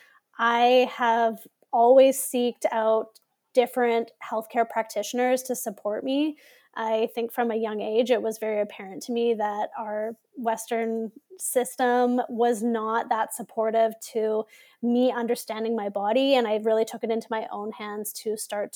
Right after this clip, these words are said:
to learn that. And so, um, you know, working with naturopathic doctors, working with acupuncturists, with traditional Chinese medicine doctors,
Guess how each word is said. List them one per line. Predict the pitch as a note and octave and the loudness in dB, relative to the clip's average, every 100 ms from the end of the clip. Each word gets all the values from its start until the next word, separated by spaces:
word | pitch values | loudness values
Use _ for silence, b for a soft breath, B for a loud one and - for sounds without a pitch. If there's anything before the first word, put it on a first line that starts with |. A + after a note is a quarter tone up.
| - | -6
to | A3 A3 A3+ | -4 -4 -4
learn | A3+ D4 | -2 0
that. | C#4 F#3+ F#3+ | 0 -2 -8
And | G3+ | -8
so, | - G#3+ G3+ G3+ b b b - | -6 -2 -2 -2 b b b -10
um, | A3 G#3+ G3+ G3 - _ _ - - | -8 -6 -8 -10 -14 _ _ -12 -4
you | |
know, | A3+ | -2
working | G#3+ A3 G#3 A#3+ | 0 0 0 0
with | A#3 A3+ | 0 0
naturopathic | G#3+ G#3 - G#3+ G#3 A3 | -4 -8 -10 -10 -10 -10
doctors, | G#3+ G3 - G3+ G3+ G3+ | -12 -14 -10 -10 -8 -10
working | A3+ G#3+ G#3+ A3+ A3+ A3 | -8 -8 -6 -6 -4 -2
with | A3 G#3+ - b b _ A3+ | -2 -4 -10 b b _ -12
acupuncturists, | A3 B3+ A#3 A3 - A3 G#3+ G#3+ - | -6 -6 -4 -6 -6 -6 -4 -4 -6
with | A3+ G#3+ - _ - | -8 -8 -12 _ -10
traditional | - A3 A3 A#3 | -6 -4 -2 -4
Chinese | A3+ A3+ A3 A3+ | -4 -6 -6 -6
medicine | A3 G#3+ G#3+ G#3+ | -8 -8 -8 -6
doctors, | A3 G#3+ - G#3+ G#3 G#3 | -6 -6 -6 -6 -6 -8